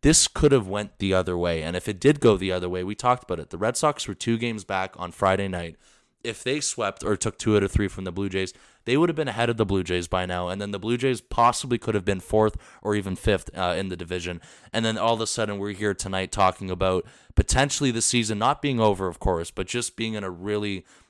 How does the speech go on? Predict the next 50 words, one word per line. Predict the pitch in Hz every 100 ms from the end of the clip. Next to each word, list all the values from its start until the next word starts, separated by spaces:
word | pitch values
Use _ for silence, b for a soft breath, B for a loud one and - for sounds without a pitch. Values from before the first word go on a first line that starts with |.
| _ -
really | 101 104 95
tough | - 101 -
position. | 87 92 -
I | 104
think | 139 131
that's | 127 -
the | 90
biggest | 101 104 -
takeaway | 104 95 98 95
for | 98
me. | 92 98
And | 95
it's, | 87 - - b b
you | 120
know, | 113
I | 123
don't | 135
wanna | 120
say | - 113
it's | 101
not | 113 110
being | 107
talked | 104 104 -
about | 101
enough, | 90 101 110
is | 98 90
that | 95 92 b b b b _ _ _ -
it's | 117 -
just | 147 - - _
knowing | 104 110 113 123 123
that | 110 101 -
it | 107
could | - 120 123
have | 101
went | 104 107
the | 104 98
other | 101 95
way. | 95 104
And | 101
really, | 95 107 98
it |
feels | - 104 104 104
like | 95 - - -
versus | 80 107 113 117 -
the | 107
A | 101
L | 98
East | 98 101
this | 101 -
year, | 107 107